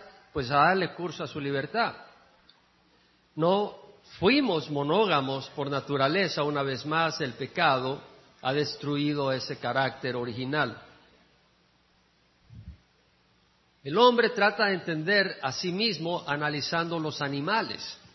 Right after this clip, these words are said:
¿Quién se acuerda o ha oído hablar de la catástrofe de Columbine, cuando unos jóvenes de una escuela entraron y mataron a muchos otros jóvenes?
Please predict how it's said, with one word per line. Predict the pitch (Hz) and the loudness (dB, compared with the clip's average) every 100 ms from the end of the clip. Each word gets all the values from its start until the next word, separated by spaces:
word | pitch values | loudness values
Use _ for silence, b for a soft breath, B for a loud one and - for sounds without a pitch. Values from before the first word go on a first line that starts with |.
| _ _ _ _ _ _ _ _ _ _ _ _ _ | _ _ _ _ _ _ _ _ _ _ _ _ _
¿Quién | 240 247 | 0 2
se | 254 | 2
acuerda | - 202 208 196 190 160 | 0 4 4 4 4 6
o | 160 | 4
ha | |
oído | 190 185 | 6 4
hablar | 165 165 165 165 - - - _ _ _ - | 4 6 6 4 -10 -20 -20 _ _ _ -4
de | 147 | 0
la | 165 156 | 2 2
catástrofe | 151 - 175 - 180 - | 2 2 2 2 -6 -2
de | 147 135 | -2 0
Columbine, | 170 180 175 131 120 113 | 4 4 4 2 2 2
cuando | 110 135 131 | -2 -4 -2
unos | 160 165 - | -4 -6 -6
jóvenes | - 165 151 147 147 131 | -2 0 0 -2 -4 -4
de | 127 | -6
una | 135 143 | -4 -6
escuela | 135 - 143 143 | -8 -2 -2 0
entraron | 131 - 139 139 139 139 | -4 -2 0 0 -2 -4
y | 131 | -4
mataron | 123 117 139 139 127 | -6 -4 -4 -2 -4
a | |
muchos | 123 143 - 117 | -4 -4 -6 -8
otros | 139 - 127 | -8 -8 -12
jóvenes? | - 135 127 123 120 113 - | -6 -2 -2 -2 -6 -8 -12